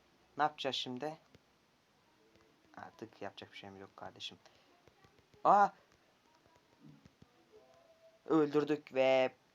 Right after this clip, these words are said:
eee, bu videoda burada bitsin. Ne yazdı? Ne yazacaktık? Özür dilerim ne demekti ya?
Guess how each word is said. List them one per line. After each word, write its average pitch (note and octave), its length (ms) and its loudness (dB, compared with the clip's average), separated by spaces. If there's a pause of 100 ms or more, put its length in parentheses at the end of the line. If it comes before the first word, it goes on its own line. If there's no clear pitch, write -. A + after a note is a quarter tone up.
(840)
eee, G#2 680 -6 (680)
bu F#3 120 -4
videoda C#3 320 -2
burada C#3 220 -8 (160)
bitsin. C3+ 420 -12 (240)
Ne - 60 -8
yazdı? B2+ 500 -6 (3000)
Ne B2 80 -12
yazacaktık? A2 520 -10
Özür A#2+ 240 -10
dilerim A#2+ 260 -10
ne B2+ 140 -10
demekti G#2+ 340 -14
ya? G#2+ 200 -12